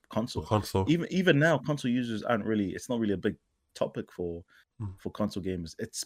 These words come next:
Speaker 1: P C users.
Speaker 2: That's why I'm so scared that, 'cause Destiny, uh, from what I read, is introducing crossplay as a trial. Like, as, like, a, they're gonna, they're gonna start introducing it slowly and to see what they can do to make it better and whatnot.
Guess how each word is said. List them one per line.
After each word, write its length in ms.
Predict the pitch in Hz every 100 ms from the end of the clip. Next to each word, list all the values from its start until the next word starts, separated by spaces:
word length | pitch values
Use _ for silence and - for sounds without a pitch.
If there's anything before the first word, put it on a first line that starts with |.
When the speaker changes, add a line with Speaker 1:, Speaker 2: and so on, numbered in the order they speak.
| -
Speaker 1:
P 180 | - 110
C 160 | -
users. 640 | 117 113 90 78 78 80 _ _ _ _ _ _ -
Speaker 2:
That's 220 | 113 -
why 140 | 110
I'm 120 | 104 95
so 300 | - 110 113
scared 480 | - - 104 104 -
that, 220 | 85 - - - - - _ _ -
'cause 120 | 104
Destiny, 680 | - 120 - 117 113 107 -
uh, 120 | 92
from 180 | 87 98
what 120 | 104
I 40 | 98
read, 340 | 90 104 104
is 140 | 95 98
introducing 880 | 98 95 90 98 98 - 87 85 - - - - _ _ _ -
crossplay 680 | 113 - - 95 90 87 - _ _ _ -
as 120 | 101
a 60 | 90
trial. 480 | - 98 117 151 - _ _ _ _
Like, 180 | 87 90
as, 180 | 95 90
like, 200 | 95 -
a, 260 | 90 82 - -
they're 120 | 98
gonna, 260 | 107 98 - - -
they're 100 | -
gonna 140 | 104 95
start 240 | - 90
introducing 440 | 104 101 101 - 98
it 80 | 80
slowly 480 | 92 104 95 92 - - - -
and 100 | 90
to 60 | 90
see 180 | - 98
what 180 | 90 92
they 80 |
can 160 | 87 90
do 120 | 92
to 120 | 85 90
make 180 | 87
it 80 | 80
better 200 | 92 90
and 100 | 85
whatnot. 380 | 87 76 90